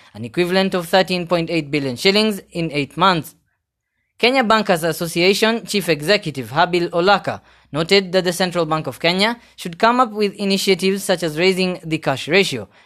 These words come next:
and government support by easier resolution in case of debt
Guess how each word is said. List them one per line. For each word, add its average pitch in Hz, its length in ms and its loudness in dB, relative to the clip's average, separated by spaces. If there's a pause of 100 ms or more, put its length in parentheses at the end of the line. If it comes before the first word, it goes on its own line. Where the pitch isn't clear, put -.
and 120 140 -10
government 175 360 4
support 185 440 0 (100)
by 180 140 6
easier 180 380 2
resolution 170 680 0
in 170 160 -6
case 165 320 -2
of 147 240 -8
debt 139 240 -4